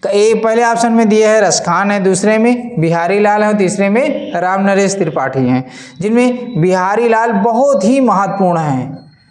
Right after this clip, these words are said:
यानी सोलह सौ तीन और सोलह सौ तिरसठ इसमें कहते हैं, अ, सन सोलह सौ तीन ईस्वी, जन्म ग्वालियर बसुआ ग्राम, यानी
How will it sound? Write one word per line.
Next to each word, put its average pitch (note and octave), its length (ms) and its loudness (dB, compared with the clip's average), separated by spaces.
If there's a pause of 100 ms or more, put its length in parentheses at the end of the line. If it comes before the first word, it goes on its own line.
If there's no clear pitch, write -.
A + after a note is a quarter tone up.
(100)
यानी C4 580 0
सोलह A3 420 -2
सौ A3 220 -2
तीन B3+ 380 0
और G#3 220 0
सोलह G3 320 -2
सौ B3 260 0
तिरसठ A3 640 -4
इसमें D3+ 520 -4 (1700)
कहते G3+ 260 -4
हैं, A#3+ 540 0
अ, - 100 -14 (840)
सन B3 340 0
सोलह A3 420 0
सौ A3 180 -2
तीन A3 320 0
ईस्वी, A3+ 640 0 (240)
जन्म G#3 440 0
ग्वालियर F3+ 520 0
बसुआ F3+ 440 0
ग्राम, D#3 400 -2 (1120)
यानी A#3+ 440 -2